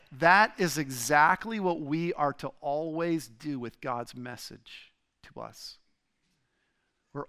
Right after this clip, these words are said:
always to respond. We're to be a doer, right? Isn't that what the Bible says in James? We're to be a doer of the word. So how do we respond? Number one, we respond immediately. They say, "Let's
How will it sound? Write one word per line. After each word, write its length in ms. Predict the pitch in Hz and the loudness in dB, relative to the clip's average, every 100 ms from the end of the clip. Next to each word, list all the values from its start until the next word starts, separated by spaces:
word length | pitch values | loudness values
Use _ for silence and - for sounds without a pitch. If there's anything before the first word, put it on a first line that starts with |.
| - | -4
always 840 | 143 151 165 170 170 160 - - _ _ _ _ _ _ _ _ - | -2 -2 -2 -2 -2 -2 -6 -10 _ _ _ _ _ _ _ _ -14
to 120 | - | -8
respond. 800 | 131 127 - - 131 131 113 104 - - | -8 -6 -6 -8 -8 -10 -10 -14 -18 -8
We're 100 | 147 | -6
to 80 | 143 | -2
be 200 | 160 156 | 2 2
a 100 | 147 | 2
doer, 560 | 113 175 208 120 87 _ | -2 -4 -2 -4 -6 _
right? 260 | 135 196 - | 0 0 0
Isn't 140 | 165 | -4
that 80 | 190 | -4
what 80 | 185 | -2
the 80 | |
Bible 240 | 180 190 190 | 2 2 0
says 220 | 190 175 | -4 -6
in 80 | 165 | -4
James? 280 | 180 196 139 | -2 -4 -2
We're 120 | 160 | -2
to 100 | 151 | 0
be 160 | 147 | 2
a 120 | 156 139 | 2 2
doer 600 | 117 135 190 208 208 208 - | -4 -2 0 2 0 0 -2
of 380 | 160 190 165 - - - - | -2 -2 -4 -12 -20 -20 -2
the 140 | 147 | 2
word. 520 | 156 170 196 175 120 - - | 4 4 4 2 0 -8 -10
So 120 | - | -2
how 300 | 185 - 175 | 0 4 6
do 100 | 190 | 6
we 60 | 202 | 4
respond? 560 | 208 196 - 151 120 110 _ _ _ _ _ _ _ _ _ - | 0 -4 -4 -4 -4 -10 _ _ _ _ _ _ _ _ _ -12
Number 220 | 151 143 | -6 -2
one, 280 | 143 170 170 _ _ | 0 0 -2 _ _
we 120 | - 147 | -2 -2
respond 500 | 147 - 147 135 135 | -2 -4 -2 -2 -4
immediately. 560 | 147 139 147 131 117 107 | -4 -2 0 -2 -6 -10
They 100 | 147 | -6
say, 400 | 151 - 131 131 - _ _ _ | -4 -2 -2 -2 -8 _ _ _
"Let's 560 | 143 170 214 - - - | 4 8 8 6 -8 -8